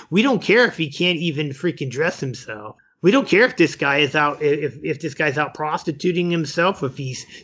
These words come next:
stealing, if he's shooting up. We don't give a shit. But he, as long as he's there on stage when the gig starts and he can make it to the end, that's what we need." And it's pretty s-, it's pretty sad. But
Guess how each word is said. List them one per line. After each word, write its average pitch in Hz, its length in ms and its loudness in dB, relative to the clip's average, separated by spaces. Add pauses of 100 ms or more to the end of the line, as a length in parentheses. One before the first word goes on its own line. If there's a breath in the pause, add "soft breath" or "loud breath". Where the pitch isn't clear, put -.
stealing, 196 680 4
if 143 160 0
he's 131 140 -6
shooting 170 500 0
up. 202 340 -2 (300 loud breath)
We 180 100 4
don't 226 180 4
give 214 200 6
a 160 80 6
shit. 120 360 -6
But 131 140 -8
he, 131 400 -6
as 139 160 -4
long 165 240 0
as 196 80 -2
he's 196 260 -4
there 185 280 4
on 156 240 2
stage 185 600 6 (340 loud breath)
when 156 120 0
the 151 80 4
gig 165 260 4
starts 190 520 0
and 147 140 -4
he 156 80 0
can 147 180 -4
make 170 220 0
it - 80 -20
to 180 100 2
the 165 260 -2
end, 165 480 0 (320)
that's 151 240 -4
what 160 180 -2
we 165 140 0
need." 139 460 -2 (280)
And 160 120 4
it's 160 100 0
pretty 170 280 0
s-, - 140 -8
it's 147 280 0
pretty 156 260 2
sad. 139 460 0
But 139 180 -2